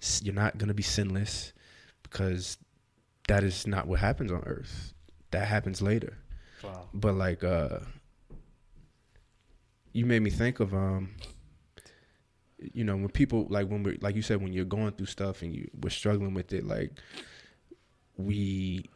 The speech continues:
Speaker 1: sometimes in our flesh and on our own strength, we try, 'cause, you know, the scripture says, "Resist the devil
Speaker 2: Yeah.
Speaker 1: and he shall flee." But, like, the part before that says, "Submit to
Speaker 2: Submit
Speaker 1: God."
Speaker 2: to God. Wow.
Speaker 1: You know?
Speaker 2: Yeah.
Speaker 1: And
Speaker 2: Wow.
Speaker 1: that's, that's, that's where, 'cause your power is not in him,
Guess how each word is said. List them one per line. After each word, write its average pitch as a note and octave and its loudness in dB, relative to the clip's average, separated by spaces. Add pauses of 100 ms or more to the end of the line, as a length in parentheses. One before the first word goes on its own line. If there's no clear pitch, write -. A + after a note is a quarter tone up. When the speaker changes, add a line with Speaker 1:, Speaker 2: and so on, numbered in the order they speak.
(100)
Speaker 1:
sometimes G#2 -2
in G2+ -6
our F2+ -2
flesh - -2 (100)
and F#2 -6
on F#2 -2
our F2+ -2
own G2 -2
strength, G2+ -4
we F2+ 0
try, F#2+ 0
'cause, G2+ -6
you A#2 -2
know, G#2+ 4
the F2 0
scripture - 0
says, F#2+ 0
"Resist F#2+ -4
the G2+ -2
devil F#2 -6 (260)
Speaker 2:
Yeah. F#2 0
Speaker 1:
and - -12
he G2+ -6
shall F#2+ -6
flee." A2 2
But, F#2 -2
like, D2+ -2 (460)
the G#2+ 4
part G#2 0
before G#2+ -2
that - -6
says, F2+ 0
"Submit G2 -2
to F2 -6
Speaker 2:
Submit F2+ 0
Speaker 1:
God." F2+ -2
Speaker 2:
to D#2 -8
God. D#2+ -4
Wow. G2+ 2
Speaker 1:
You G2+ 4
know? G2+ 2 (120)
Speaker 2:
Yeah. G2 -4 (100)
Speaker 1:
And F#2 2
Speaker 2:
Wow. G2+ 4
Speaker 1:
that's, A#2+ 4
that's, - 0 (180)
that's A#2+ 2
where, G2 2 (380)
'cause A#2+ 0
your A#2 2
power A#2+ 4
is G#2+ 4
not F#2+ 0
in F#2 -2
him, G2+ 0